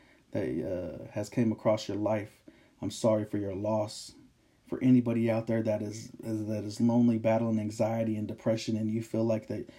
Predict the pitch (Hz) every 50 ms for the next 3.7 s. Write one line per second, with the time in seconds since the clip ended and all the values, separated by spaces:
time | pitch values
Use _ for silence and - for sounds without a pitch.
0 | - - - _ _ _ _ - 113 110 110 123 120 120 117 113 113 110 113 113
1 | 110 113 113 113 110 107 - - 127 117 120 120 117 - - - 110 107 107 -
2 | - _ _ _ - _ _ _ _ _ _ _ _ _ _ _ _ - - _
3 | _ _ 120 117 87 117 123 113 113 110 - - -